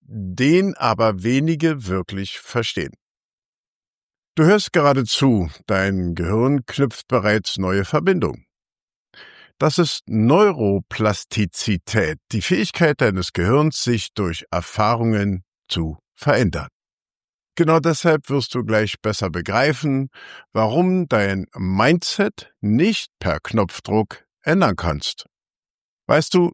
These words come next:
viele selbsternannte Coaches versprechen schnelle Wundermittel. Dein Gehirn folgt nicht Parolen. Es folgt Mustern und Netzwerken.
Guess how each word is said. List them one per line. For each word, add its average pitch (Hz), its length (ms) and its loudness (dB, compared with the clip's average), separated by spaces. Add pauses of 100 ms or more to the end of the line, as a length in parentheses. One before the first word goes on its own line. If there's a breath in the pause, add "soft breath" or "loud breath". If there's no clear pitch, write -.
viele 160 420 0
selbsternannte 123 1300 0
Coaches - 580 -2
versprechen 120 640 -2
schnelle 110 800 0
Wundermittel. 87 920 -2 (640)
Dein 107 160 2
Gehirn 131 460 2
folgt - 800 -2
nicht 101 280 -4
Parolen. 82 720 -2 (480 loud breath)
Es - 320 -2
folgt 131 560 0 (420 soft breath)
Mustern 175 920 0 (640 soft breath)
und 135 200 0
Netzwerken. 85 760 -2